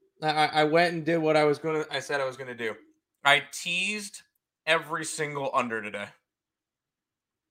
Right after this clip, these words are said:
It was a fourteen leg, teased every single under at a hundred to one. Threw ten bucks at it.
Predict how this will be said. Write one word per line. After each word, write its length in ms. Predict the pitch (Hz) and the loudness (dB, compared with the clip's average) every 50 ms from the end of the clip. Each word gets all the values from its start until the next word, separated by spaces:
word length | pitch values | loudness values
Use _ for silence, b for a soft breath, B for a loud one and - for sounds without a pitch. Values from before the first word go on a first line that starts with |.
| _ _ _ - | _ _ _ -4
It 100 | 135 135 | -2 0
was 340 | 139 143 139 - - - - _ _ - | 0 -2 -2 -4 -8 -14 -16 _ _ -8
a 80 | 151 135 | -8 -8
fourteen 560 | - - 190 208 202 - - 208 196 196 190 | -4 2 2 2 2 2 -2 -6 -6 -6 -2
leg, 380 | 185 175 170 170 170 165 151 - _ _ _ _ _ _ _ _ _ _ - | 0 2 2 2 2 0 -4 -12 _ _ _ _ _ _ _ _ _ _ -14
teased 300 | - - 190 190 170 - | -10 -8 -8 -6 0 2
every 200 | 180 180 175 185 | 2 2 2 0
single 300 | 175 - 190 180 175 165 | -4 -4 -4 0 2 2
under 360 | 156 156 156 156 151 147 - - _ - | 4 4 4 2 2 0 -4 -6 _ 2
at 100 | 143 139 | 4 6
a 60 | 139 | 6
hundred 280 | 143 143 135 131 123 127 | 6 6 4 2 -2 -2
to 40 | |
one. 240 | 117 107 107 101 101 - _ _ - | -4 -4 -4 -6 -8 -12 _ _ -14
Threw 120 | 135 135 | -12 -10
ten 200 | 127 - 139 127 | -4 -4 -2 0
bucks 240 | 117 110 107 - - | 2 0 0 0 -2
at 120 | 101 98 | -6 -6
it. 80 | 104 | -6